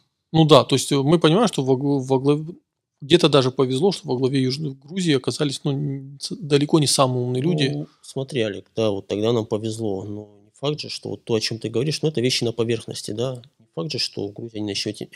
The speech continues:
Speaker 2: начнет этим заниматься в обозримом будущем. Да, сейчас у грузинского государства нет такой возможности, нет пока щас потенциала экономического, там тоже тяжелая ситуация. Э,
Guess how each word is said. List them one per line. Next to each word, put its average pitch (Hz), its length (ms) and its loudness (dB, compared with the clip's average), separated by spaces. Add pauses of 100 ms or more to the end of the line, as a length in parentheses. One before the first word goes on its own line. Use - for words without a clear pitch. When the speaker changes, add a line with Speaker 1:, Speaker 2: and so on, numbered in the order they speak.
(140)
Speaker 2:
начнет 120 520 -4
этим 107 200 -6
заниматься 107 580 -6 (640)
в 113 60 -8
обозримом 127 420 0
будущем. 110 380 -10
Да, 131 140 0
сейчас 143 640 -8
у 120 100 -12
грузинского 113 440 -8
государства 113 420 -4
нет 117 200 -4
такой 107 260 -10
возможности, 101 720 -8 (320)
нет 104 180 -8 (500)
пока - 200 -10
щас - 240 -10
потенциала 104 480 -10
экономического, 107 640 -6 (440)
там 101 100 -8
тоже 101 240 -8
тяжелая 101 640 -6 (200)
ситуация. - 580 -8 (800)
Э, 123 220 -8